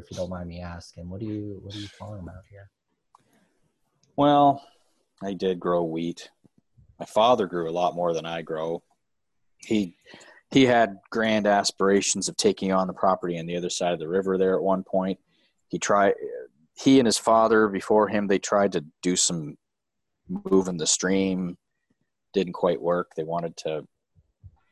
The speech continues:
Speaker 2: push the water over this way a bit so they could expand the wheat land over there. It just,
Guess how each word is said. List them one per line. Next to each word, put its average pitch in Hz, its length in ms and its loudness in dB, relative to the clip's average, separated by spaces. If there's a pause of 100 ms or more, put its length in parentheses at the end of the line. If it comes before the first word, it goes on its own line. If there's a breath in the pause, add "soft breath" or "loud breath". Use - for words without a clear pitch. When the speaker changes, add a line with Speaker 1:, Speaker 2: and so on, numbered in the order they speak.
(420)
Speaker 2:
push - 220 0
the 110 100 4
water 101 360 4
over 95 200 2
this 101 260 0
way 98 120 4
a 92 40 -2
bit 95 160 -2
so - 80 -4
they 92 80 0
could 90 140 -8
expand 95 800 -6
the - 60 -14 (280)
wheat 101 360 -4
land 101 320 0
over 98 160 2
there. 98 120 2
It 95 120 0
just, - 260 -2